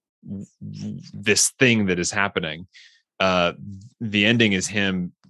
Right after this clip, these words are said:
kind of coming to acceptance or coming to peace with it. And that's what matters. And so I appreciate that the final image of the movie is that expression of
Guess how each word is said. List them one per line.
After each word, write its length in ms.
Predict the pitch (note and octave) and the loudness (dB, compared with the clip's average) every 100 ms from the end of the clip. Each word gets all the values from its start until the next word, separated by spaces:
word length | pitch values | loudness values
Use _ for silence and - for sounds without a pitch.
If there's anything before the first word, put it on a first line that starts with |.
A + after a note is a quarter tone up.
| _ - | _ -6
kind 200 | A2+ F#2 | -2 0
of 220 | E2+ - | -2 -6
coming 300 | B2 G2+ F#2+ | -4 -2 -2
to 140 | - F2+ | -4 -4
acceptance 640 | - - G2+ - F2+ F2+ | -2 -2 -2 -2 -6 -6
or 60 | E2+ | -6
coming 200 | F#2 E2+ | -6 -6
to 80 | |
peace 460 | E2+ - G2+ - - | -8 -4 -2 -2 -4
with 180 | F#2 E2+ | -8 -10
it. 140 | B1+ - | -10 -6
And 140 | G#2+ | 0
that's 200 | G#2 B2 | 2 2
what 120 | G#2+ F#2 | -2 -2
matters. 640 | F#2 G2 F2 C#2+ - - | -2 -2 -2 -8 -8 -6
And 160 | G2+ | -4
so 140 | F#2 G2 | 0 2
I 60 | F#2 | 2
appreciate 720 | - - B2 - A2 F#2+ F#2 _ _ _ _ - | -2 -4 -2 0 2 0 -2 _ _ _ _ -4
that 140 | A2 | -4
the 80 | G2 | -4
final 440 | - A2+ G#2+ - - | 0 2 2 -2 -4
image 300 | A2+ A2+ G2 | 0 0 0
of 60 | F2+ | -2
the 80 | F2 | -2
movie 640 | F2+ F#2+ F2+ F2 E2 - _ _ _ _ _ | -2 -2 -2 -2 -2 -8 _ _ _ _ _
is 120 | A#2 G#2 | 0 2
that 120 | G2+ | 2
expression 720 | F#2 - A2 F#2+ - G2 F2 | 0 -2 0 2 2 0 -2
of 180 | E2+ | -6